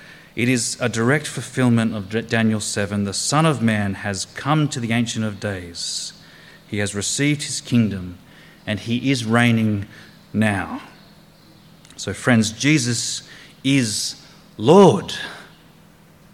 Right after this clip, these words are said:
He is Lord right now. All of God's promises are yes in him. Sin has been defeated. A new creation has begun. God has come to us,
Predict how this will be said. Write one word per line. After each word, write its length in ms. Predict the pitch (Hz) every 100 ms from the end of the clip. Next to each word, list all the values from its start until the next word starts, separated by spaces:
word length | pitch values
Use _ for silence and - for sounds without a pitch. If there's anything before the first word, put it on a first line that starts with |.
| - - - - - - - -
He 160 | 139
is 160 | 139 117
Lord 380 | 123 127 120 107
right 440 | 110 143 190 -
now. 540 | 147 147 117 90 - - - - - - - - - - - -
All 280 | 165 196 180
of 140 | 147
God's 240 | 143 123
promises 560 | - - 160 147 - 110
are 80 | 110
yes 520 | 107 139 139 - -
in 220 | 117 113
him. 440 | 107 127 120 117 120 - -
Sin 400 | - - 208 202
has 260 | 151 147 -
been 180 | 123 107
defeated. 580 | 104 - 175 170 165 - - -
A 100 | 107
new 320 | 113 139 214
creation 520 | 233 - 170 165 - 131
has 160 | 123
begun. 640 | - 117 135 165 165 170 170 - - -
God 260 | 180 196
has 260 | 165 156 -
come 280 | - 143 135
to 200 | - 120
us, 580 | 165 208 196 - -